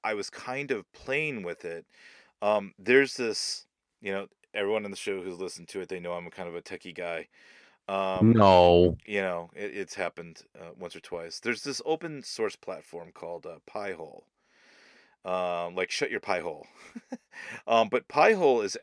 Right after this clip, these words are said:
Speaker 2: Yeah, there's
Speaker 1: actually
Speaker 2: a website like that too, but it has nothing to do with technology.
Speaker 1: Right. Well, I, the irony being irony is that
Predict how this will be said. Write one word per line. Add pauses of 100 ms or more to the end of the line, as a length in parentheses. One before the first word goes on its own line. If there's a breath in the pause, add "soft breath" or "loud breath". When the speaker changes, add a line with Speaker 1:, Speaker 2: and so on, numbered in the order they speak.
(100)
Speaker 2:
Yeah,
there's
Speaker 1:
actually
Speaker 2:
a
website
like
that
too,
but
it
has
nothing
to
do
with
technology.
Speaker 1:
Right.
Well,
I,
the
irony
being
irony
is
that